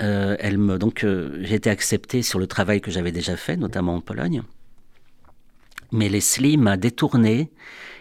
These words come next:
et me provoquait à, à ne pas déclencher m-, mon envie de photographie en faisant deux mille kilomètres, mais plutôt, euh,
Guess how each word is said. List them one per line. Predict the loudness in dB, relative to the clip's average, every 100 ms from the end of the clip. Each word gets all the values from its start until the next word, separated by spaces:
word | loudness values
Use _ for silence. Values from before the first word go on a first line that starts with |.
| -4
et | 0
me | 2 2 2 0
provoquait | -2 -2 0 0 0 2 2
à, | 2 -2 0 0 0 -2
à | -4
ne | -2 0
pas | 0
déclencher | 0 0 0 0 2 2 2
m-, | 2 0 -4 -12 -16 -16 -4
mon | 0 2
envie | 2 0
de | 0
photographie | 0 0 0 -2 -2 0
en | 0 0 -4 -12
faisant | -6 0 2
deux | 2
mille | 2 2
kilomètres, | 0 0 2 0 -2 -4
mais | -6
plutôt, | -6 -12 -2 0 2 2
euh, | 0 -6